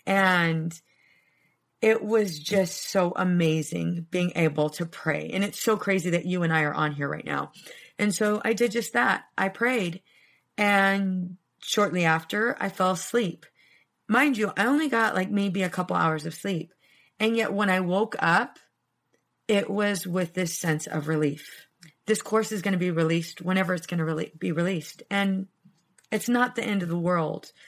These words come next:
because I have my husband who's snoring. And what a beautiful thing. He's laying right next to me, alive, healthy, snoring. What a beautiful thing that my kids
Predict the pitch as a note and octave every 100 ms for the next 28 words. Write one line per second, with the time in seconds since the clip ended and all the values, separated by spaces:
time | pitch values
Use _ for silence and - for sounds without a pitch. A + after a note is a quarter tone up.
0 | - - G3+ - F#3+ F#3+ F3 - G3 G3
1 | F#3+ F#3 D#3+ - D#3 D#3+ E3 - - -
2 | C4+ - A3+ G3+ F3+ A3+ - _ _ -
3 | - - _ G#3+ G#3 G#3 G3 G3 F#3+ F#3+
4 | F#3 F3 - - _ _ _ _ G3+ A3
5 | F#3 G3 F#3 F3+ E3+ F3 E3 D#3+ D#3 F#3+
6 | F#3 F3+ F3 E3+ E3 D3 F3+ - F#3 F3+
7 | - F#3 F3 D#3 - E3 D#3+ D#3 D3+ C#3+
8 | C#3+ - - F3+ E3 E3 E3 E3 - -
9 | D#3 D#3+ D3+ - _ _ _ _ _ _
10 | _ - F#3 G3 F3+ G#3 F3+ F#3 E3+ F#3
11 | F3+ F3 E3+ E3+ F3 E3+ - G3 E3+ D3